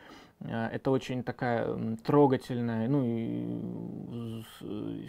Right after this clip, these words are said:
формулировка в выписных эпикризах, э, да, когда пациент без документов, э, выписывается после, там, не знаю, аппендэктомии,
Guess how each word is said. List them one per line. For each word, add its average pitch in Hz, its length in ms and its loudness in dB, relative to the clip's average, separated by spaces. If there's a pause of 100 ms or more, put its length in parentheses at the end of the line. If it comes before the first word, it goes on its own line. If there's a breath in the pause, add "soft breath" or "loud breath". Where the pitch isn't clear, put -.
(100)
формулировка 135 920 6
в 107 80 -4
выписных 131 500 0
эпикризах, 147 720 2
э, 117 240 0
да, 131 200 -2
когда 117 400 0 (200 loud breath)
пациент 127 320 0
без 117 80 2
документов, 156 640 2 (520 loud breath)
э, 117 640 -2
выписывается 117 640 0
после, 117 360 -4
там, 110 380 -4
не 110 60 -6
знаю, 120 460 -8
аппендэктомии, 123 1300 0